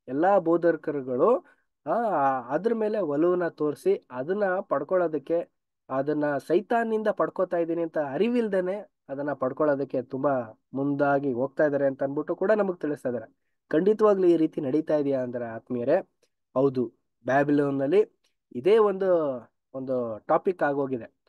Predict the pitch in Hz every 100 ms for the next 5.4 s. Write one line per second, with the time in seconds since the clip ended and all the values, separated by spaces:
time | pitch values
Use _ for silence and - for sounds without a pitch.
0 | _ _ - 143 185 190 190 170 165 -
1 | 175 165 160 151 127 135 147 143 135 131
2 | 127 127 131 127 170 - _ _ _ -
3 | 147 311 220 208 208 196 143 - 170 160
4 | 160 - 123 143 170 175 165 175 196 170
5 | 151 131 110 -